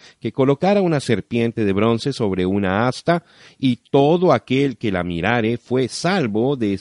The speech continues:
la pena de su pecado. La serpiente ardiente en el asta simbolizaba el pecado desde el huerto del Edén,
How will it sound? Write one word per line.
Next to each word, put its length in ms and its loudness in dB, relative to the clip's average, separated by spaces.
la 240 -2
pena 320 -2
de 100 -2
su 160 -10
pecado. 600 -2
La 120 -2
serpiente 500 2
ardiente 600 0
en 100 0
el 100 0
asta 320 -2
simbolizaba 680 -2
el 80 -4
pecado 500 -2
desde 220 -2
el 80 -4
huerto 340 -4
del 140 -2
Edén, 320 0